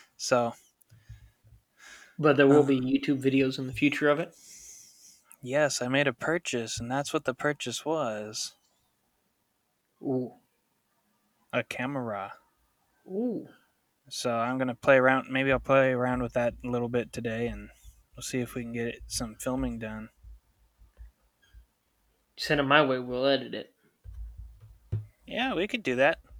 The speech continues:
Speaker 2: Big production like Prestige worldwide.
Speaker 1: Oh, yeah. YouTube. YouTube, maybe Patreon. Who knows?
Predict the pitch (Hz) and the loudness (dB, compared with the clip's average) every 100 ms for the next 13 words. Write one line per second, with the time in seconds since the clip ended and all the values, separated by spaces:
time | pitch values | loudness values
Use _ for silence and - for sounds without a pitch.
0 | - _ - - - - - - - _ | -20 _ -20 -20 -20 -20 -18 -20 -20 _
1 | _ _ _ _ _ 165 156 139 147 135 | _ _ _ _ _ 4 4 4 2 4
2 | 139 - 127 120 - 139 - - 156 127 | 4 2 -8 -8 -4 -2 -2 0 0 2
3 | 123 156 - 107 - - - - 139 131 | -2 -10 -10 -10 -10 -16 -16 -6 -2 0
4 | 123 107 - - - _ _ _ _ _ | 0 -4 -4 -10 -18 _ _ _ _ _
5 | - 127 117 98 - _ _ _ 131 127 | -8 -6 -6 -10 -14 _ _ _ -8 -6
6 | - 117 117 _ _ _ _ _ _ _ | -8 -10 -10 _ _ _ _ _ _ _
7 | _ _ _ _ _ _ _ _ _ _ | _ _ _ _ _ _ _ _ _ _
8 | _ _ _ - 131 127 139 135 127 123 | _ _ _ -4 -4 0 2 2 2 -2
9 | 123 117 131 127 131 131 127 127 131 135 | -2 2 2 2 0 2 2 0 -4 -8
10 | - _ _ _ _ _ - 139 139 143 | -16 _ _ _ _ _ -4 0 0 -2
11 | - | -8